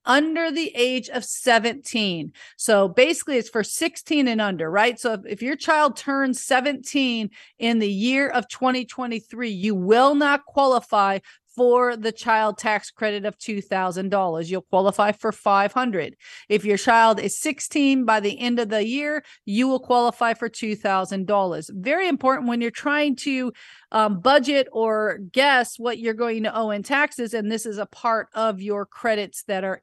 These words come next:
issued. No refundable credits, um, like they did in twenty twenty-one, where they were giving you an advance on 'em. And of course, at that point, they were, what, thirty-six hundred dollars for under six and, like, three thousand dollars for over.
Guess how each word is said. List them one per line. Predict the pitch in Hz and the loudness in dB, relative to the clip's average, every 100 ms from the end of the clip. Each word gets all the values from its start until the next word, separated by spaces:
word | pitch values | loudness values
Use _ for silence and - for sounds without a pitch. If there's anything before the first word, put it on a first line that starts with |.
| - | -6
issued. | 214 - 170 131 - - - | -6 -4 -8 -8 -18 -20 -4
No | 196 240 254 | 2 4 4
refundable | 233 220 269 294 302 294 294 | 2 -2 -2 0 0 0 -2
credits, | 302 285 277 269 - - _ _ - | -2 -2 -2 -4 -10 -16 _ _ -10
um, | 214 196 196 196 196 | -8 -6 -6 -6 -2
like | 202 202 | 2 2
they | 202 196 | 2 0
did | 220 214 | 2 2
in | 202 | 0
twenty | - 214 202 | -2 -4 -4
twenty-one, | - 202 196 220 262 254 | -4 -2 0 2 2 2
where | 226 | 0
they | 202 202 | -2 -4
were | 196 | -2
giving | 202 202 196 | -2 -4 -4
you | 196 | -4
an | 185 | -2
advance | 180 175 240 247 247 247 | -4 0 2 2 2 -2
on | 214 214 214 | -2 0 2
'em. | 208 | 0
And | 214 208 | -2 -4
of | 190 | -6
course, | - 208 196 | -2 -4 -2
at | 185 | 0
that | 202 202 | 2 2
point, | - 208 196 | 0 -6 -4
they | 196 | -4
were, | 190 | -4
what, | 180 175 - | -4 -6 -4
thirty-six | 220 196 - 202 - | -4 -4 -6 -10 -6
hundred | 240 233 240 214 | -4 -2 -2 0
dollars | 226 226 226 220 | 2 2 0 -4
for | 208 - | -6 -4
under | 214 214 | -2 -2
six | 202 226 220 - | -4 -6 -6 -8
and, | 202 | -8
like, | 185 160 | -8 -12
three | - 190 196 | -14 -8 -8
thousand | 202 196 196 190 190 | -4 -2 -2 -2 -2
dollars | 185 185 185 | -2 -4 -8
for | - - | -8 -8
over. | - 214 226 254 | 0 0 2 -2